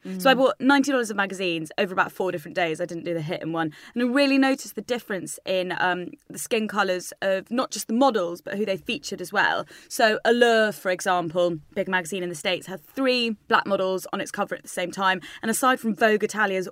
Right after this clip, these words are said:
Speaker 1: all-black issue in, I think, two thousand and eight, which, funnily enough,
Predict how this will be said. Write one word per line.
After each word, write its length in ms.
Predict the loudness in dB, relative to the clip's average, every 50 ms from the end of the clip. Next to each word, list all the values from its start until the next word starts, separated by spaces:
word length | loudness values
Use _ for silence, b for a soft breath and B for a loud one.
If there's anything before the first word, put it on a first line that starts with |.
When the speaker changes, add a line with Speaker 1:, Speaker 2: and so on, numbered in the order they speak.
| -6 _
Speaker 1:
all-black 640 | -4 -2 -2 -4 -6 -8 _ 0 2 2 2 0 -4 _
issue 400 | -4 -4 -4 -4 -6 -6 -6 -6 -6
in, 200 | -6 -6 -6 -8
I 120 | -10 -12
think, 260 | -12 -12 -12 -14 -14 -18 _ _
two 200 | -12 -12 -10 -12
thousand 400 | -6 -2 0 0 2 0 -2 -8
and 80 | -2 2
eight, 220 | 2 2 4 2 0
which, 160 | -6 -8 -6
funnily 240 | -6 -6 -6 -4 -4
enough, 180 | -4 -6 -6